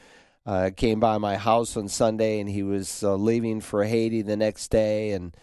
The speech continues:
we talked a little bit about it, and he has a lot of skills to be able to build things, make things. And he says, "You know, I don't want him to know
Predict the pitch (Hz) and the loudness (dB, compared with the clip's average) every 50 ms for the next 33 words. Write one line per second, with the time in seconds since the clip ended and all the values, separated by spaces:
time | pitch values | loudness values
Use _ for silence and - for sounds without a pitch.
0 | _ _ _ _ _ _ _ - 101 98 - - 120 113 110 - 113 107 110 110 | _ _ _ _ _ _ _ -4 -4 -2 2 4 4 4 4 2 0 2 2 2
1 | 113 110 98 113 110 110 101 101 104 104 107 104 107 110 110 - - 110 127 156 | 0 0 0 2 2 2 2 2 2 2 2 2 0 -2 -4 -4 -8 -6 0 2
2 | 165 143 117 120 113 123 131 113 104 - - - - - 120 117 113 110 110 104 | 2 2 2 2 0 0 0 0 -2 -6 -8 -8 -4 0 0 0 0 0 -4 -6
3 | - - 104 104 104 104 98 92 98 113 117 110 107 98 - 117 107 104 104 - | -8 -6 -4 -2 -2 -2 -4 -4 0 0 2 2 0 -2 -2 -2 -2 -2 -2 0
4 | 110 110 107 101 - - 117 107 104 104 98 - 107 104 - - 127 113 107 117 | 0 0 0 0 -2 -2 0 0 0 -2 -4 -4 -6 -6 -4 -6 -6 -6 -6 -10
5 | 117 117 113 117 120 110 113 117 117 110 107 - - 104 98 107 110 110 101 | -8 -8 -6 -2 -2 0 2 2 0 0 -2 -4 -6 -4 -2 0 0 0 0